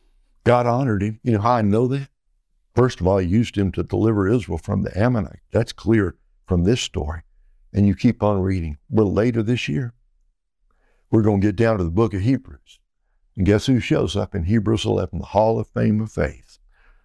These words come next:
What shall I say? For time will fail me to tell of Gideon, Barak, uh, Samson, Jephthah, Jephthah, Jephthah.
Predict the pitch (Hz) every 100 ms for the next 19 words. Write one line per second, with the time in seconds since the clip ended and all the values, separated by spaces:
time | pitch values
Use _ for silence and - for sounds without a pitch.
0 | _ _ _ - 95 113 - 127 135 123
1 | 127 90 85 80 - 82 101 113 113 -
2 | - 123 120 113 - 98 - 87 104 104
3 | 117 101 78 101 107 - - - _ -
4 | - - 87 104 - 113 107 - - -
5 | - - - - - _ _ - 98 120
6 | 127 - - 202 220 _ _ _ _ _
7 | _ _ - 92 - - -